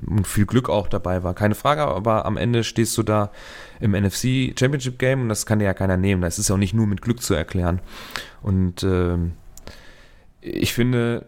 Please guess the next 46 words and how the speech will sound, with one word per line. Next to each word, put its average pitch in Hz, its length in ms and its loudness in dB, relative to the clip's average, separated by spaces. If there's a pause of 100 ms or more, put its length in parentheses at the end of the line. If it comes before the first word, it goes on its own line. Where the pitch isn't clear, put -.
man 90 220 -2
kann 113 180 2
jetzt 117 200 0
einerseits 110 360 2
sagen, 110 200 0
klar, 117 160 2
man 110 160 0
hat 107 160 -4
da 104 100 4
einen 98 140 0
Systemcoach 135 640 0
jetzt 131 160 -2
vielleicht 123 320 0
auch 123 160 2
verpflichtet, - 640 0 (1800)
aber 117 140 2
dann, 127 180 2
dann 135 140 2
muss 147 160 0
ich 143 160 -6
auch 131 160 2
Nägel 127 260 2
mit 123 160 -2
Köpfen - 300 -2
machen. - 340 -6
Dann 117 240 2
muss 131 160 2
ich 131 80 4
nicht 123 180 0
rumlabern 139 520 2
und 113 160 -4
sagen, 127 240 2
hier, 120 100 0
ich - 100 -6
möchte 120 240 0
gerne, 113 220 2
dass 110 220 -2
Aaron 110 160 0
Rodgers 113 320 2
so 107 80 -2
lange 107 240 2
spielt, 110 260 -2
wie 87 60 4
er 76 80 2
das 95 160 0
möchte 117 640 0